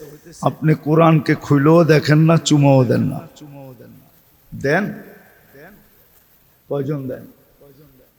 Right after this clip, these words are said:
দেন তো না। বুঝে গেল কোরআনের চুমা বা খুইলা চোখ বুলানো আপনার কাছে মূল্য রাখে না। যদি মূল্য রাখতো,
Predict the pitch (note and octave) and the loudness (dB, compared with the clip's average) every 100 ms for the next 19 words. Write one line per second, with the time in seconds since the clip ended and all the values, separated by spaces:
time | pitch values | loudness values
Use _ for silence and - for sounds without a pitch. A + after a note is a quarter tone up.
0 | _ _ _ _ - C#3+ D#3+ - D3 C3+ | _ _ _ _ -12 -8 -8 -10 -12 -14
1 | - _ _ _ C#3+ D#3+ _ _ _ _ | -20 _ _ _ _ _ _ _ _ _
2 | _ _ _ - C3+ D#3 G#3+ A3+ A3+ G3+ | _ _ _ -14 -6 -2 -2 -2 -4 -4
3 | G3+ G#3 A3+ A#3 B3 G3 - A3 G#3+ A3+ | -4 -4 -4 -6 -8 -8 -10 -10 -8 -8
4 | A#3 G3 G3+ - - F3+ G3 G#3 G3+ G3+ | -6 -4 -4 -6 -8 -8 -2 -2 -2 -4
5 | F3+ D#3+ G#3+ G3+ F3+ D3+ G#2+ - G3+ F3 | -4 -4 -4 -4 -6 -10 -12 -20 -20 -20
6 | D#3 G#3+ G2 F3 D#3+ _ _ _ _ D3+ | -20 -20 -20 -20 _ _ _ _ _ -16
7 | - F3 F#3 - F3 E3+ F#3+ D#3+ E3+ F3 | -12 -8 -6 -6 -6 -4 -4 -4 -6 -6
8 | E3+ D3+ - B2 - - - - _ D#3+ | -4 -6 -8 -16 -16 -20 -20 -20 _ -20
9 | D3+ _ _ A2+ A#2+ _ _ _ _ _ | -20 _ _ -20 -20 _ _ _ _ _
10 | _ _ _ _ _ - _ _ B2 F3 | _ _ _ _ _ -20 _ _ -8 -6
11 | A3 B3 C4 C4 C4+ A#3 G#3+ - | -4 -4 -4 -2 0 -2 -2 -6